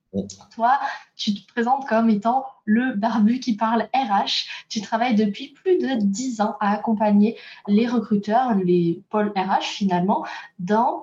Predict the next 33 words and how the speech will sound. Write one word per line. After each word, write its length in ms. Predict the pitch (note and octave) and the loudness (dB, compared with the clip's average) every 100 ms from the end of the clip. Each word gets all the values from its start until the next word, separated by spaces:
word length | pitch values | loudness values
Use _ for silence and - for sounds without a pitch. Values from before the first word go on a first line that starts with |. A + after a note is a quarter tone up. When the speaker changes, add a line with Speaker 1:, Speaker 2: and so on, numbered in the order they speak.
| - | 0
Speaker 2:
les 140 | G3+ | 4
meilleures 280 | G3+ A#3+ C4+ | 4 4 2
méthodes 460 | G#3 F3+ A3 G#3+ G3+ | 0 2 0 -2 -6
pour 160 | - A#3 | -10 -2
attirer, 440 | G#3+ G#3 G3+ G#3 | -2 -2 -2 -2
conserver 640 | A3+ G#3+ A3+ - G3 F#3 G#3+ | -2 -2 -2 -2 -2 2 2
les 220 | G#3 G3+ | 4 2
talents. 360 | - G3+ E3+ - | 0 -2 -2 -4
Et 100 | F#3 | 0
depuis 400 | F3 B3+ C4+ G#3+ | 0 0 -2 -4
peu, 220 | G3+ G#3 - | -2 -4 -4
tu 60 | F3+ | -6
as 80 | F3 | -2
lancé 580 | F#3+ B3 - - G#3 G3+ - | 0 -2 -4 -2 -2 -2 -2
un 140 | A#3 | -2
projet, 420 | B3 - G#3 F#3+ G3+ | -2 0 2 4 2
une 220 | G3 G#3+ | 4 4
nouvelle 300 | C4 D4 C#4+ | 4 2 2
aventure 460 | A#3 G#3 G#3 G#3 B3+ - | 2 2 0 0 -4 0
avec 480 | G3+ G#3 B3 - - | 0 2 -2 -8 -2
l'I 280 | G#3+ G#3+ A3 | 2 4 4
A, 200 | F3 - | 2 -2
l'intelligence 840 | G3 G#3 A3+ A3+ G#3+ G3+ F#3+ F#3+ - _ _ - | 0 2 2 2 2 2 0 -4 -8 _ _ -4
artificielle. 800 | E4+ E4+ E4 D#4+ A#3 - G3 B3 - - _ _ _ | -4 2 0 0 -6 -2 0 -2 -8 -20 _ _ _
C'est 240 | - G#3 G3+ | -4 -2 0
un 140 | A#3+ B3+ | 0 0
outil 240 | - - | -2 -4
qui 140 | A#3+ G#3 | -8 -4
s'appelle 500 | G3+ G3 F#3+ G3 F#3+ _ - | -4 0 0 0 -2 _ -4
Hawk, 460 | G#3 E4+ - - _ _ | -2 -2 -6 -16 _ _
O 340 | - A#3 A3+ - - | 0 0 0 -6 -2
A 200 | F#3+ F#3 _ | -2 -2 _
K, 100 | - | -6